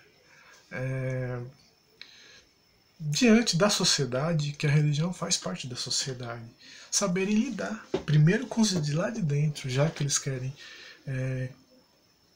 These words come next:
se envolver nesse assunto da homossexualidade, cuide dos de lá de dentro primeiro, porque tem muitos lá dentro como eu. Infelizmente, é, eu tive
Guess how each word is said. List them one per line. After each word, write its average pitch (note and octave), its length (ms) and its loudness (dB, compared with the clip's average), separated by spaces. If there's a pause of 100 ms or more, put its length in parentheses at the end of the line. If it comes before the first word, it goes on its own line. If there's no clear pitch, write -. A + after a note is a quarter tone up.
(440)
se - 200 2
envolver E3+ 360 6
nesse D3 240 2
assunto D#3 460 0
da A#2+ 100 -6
homossexualidade, C#3 880 -6 (200)
cuide B3+ 720 -2 (760)
dos C#3+ 200 2
de C3 120 0
lá B2 120 0
de B2 120 -6
dentro B2 320 -6
primeiro, B2 460 -6
porque - 240 -8
tem E3 140 2
muitos E3 320 6
lá D#3 60 -2
dentro D3+ 260 0
como G3 300 0
eu. A3 240 -4 (720)
Infelizmente, D#3 1160 2
é, A#2+ 420 -6
eu B2 80 -2
tive C3+ 640 -2